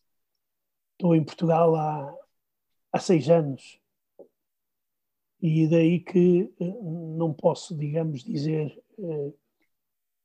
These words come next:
eh, em termos de, sei lá, uma pessoa que eu conheci que que me marcou muito e me apoiou muito é o,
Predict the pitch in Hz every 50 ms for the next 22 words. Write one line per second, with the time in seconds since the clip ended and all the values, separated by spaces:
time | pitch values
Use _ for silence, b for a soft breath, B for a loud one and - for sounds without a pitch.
0 | _ _ _ _ _ _ _ _ _ _ _ - 170 160 156 151 151 147 143 139
1 | 143 143 143 139 135 135 139 131 131 131 156 - - _ _ _ _ _ _ _
2 | _ _ _ _ _ _ _ _ _ _ _ _ _ _ _ _ _ _ _ _
3 | _ _ _ _ _ _ _ _ _ _ _ _ _ _ 180 156 - - 180 156
4 | 151 151 139 127 131 127 165 156 151 151 147 143 139 127 - - _ _ _ _
5 | _ _ _ _ _ _ _ _ _ _ _ _ _ _ _ _ _ _ _ _
6 | _ _ - - 180 165 - - - - - _ _ _ - 165 - - - -
7 | 180 160 143 - 170 151 - - 175 147 - - - 170 156 151 147 - - 165
8 | 156 151 143 139 139 - _ _ _ _ _ _ _ _ _ _ _ _ _ _
9 | _ _ - 165 160 165 165 170 165 165 - 190 165 156 165 180 175 156 - 170
10 | 160 156 151 - - 165 160 160 156 156 160 170 180 180 175 - - 175 160 151
11 | 147 147 147 147 143 143 139 -